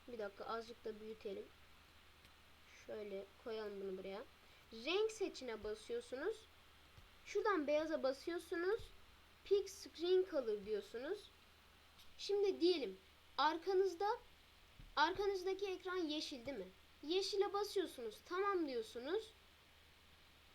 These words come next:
Oradan yapıyorsunuz. Ben arkamda dediğim gibi bir renk falan olmadığı için yapamıyorum. Buradan benzerliği iyice kısın. Çünkü yüksek olursa siz de kayboluyorsunuz.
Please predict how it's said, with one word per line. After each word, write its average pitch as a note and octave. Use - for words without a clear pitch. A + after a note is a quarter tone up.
Oradan A4+
yapıyorsunuz. F4+
Ben F4+
arkamda E4
dediğim D4+
gibi G3
bir D4
renk D#4+
falan D4+
olmadığı D#4
için E4+
yapamıyorum. C#4+
Buradan F#4
benzerliği G4
iyice F4
kısın. D4+
Çünkü C#4+
yüksek C#4+
olursa D4
siz C#4
de B3+
kayboluyorsunuz. G#3